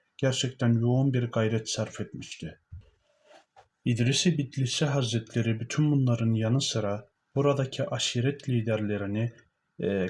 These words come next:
Kızılbaşların elinde bulunan diğer bölgeleri fethetme konusunda da heveslendirdi. Onları bu konuda gayrete getirdi. Böylece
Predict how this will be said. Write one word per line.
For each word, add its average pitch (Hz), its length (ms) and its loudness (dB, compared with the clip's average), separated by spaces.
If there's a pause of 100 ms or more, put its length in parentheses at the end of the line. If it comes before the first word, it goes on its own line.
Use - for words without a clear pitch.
Kızılbaşların 127 920 0
elinde 120 440 2
bulunan 110 420 0
diğer 127 340 0
bölgeleri 110 520 0
fethetme 123 560 -4
konusunda 110 640 -2
da 139 140 0 (300)
heveslendirdi. 110 1000 -2 (460)
Onları 131 440 2
bu 160 100 -2
konuda 123 380 2
gayrete 123 540 0
getirdi. 90 600 -6 (840)
Böylece 120 680 2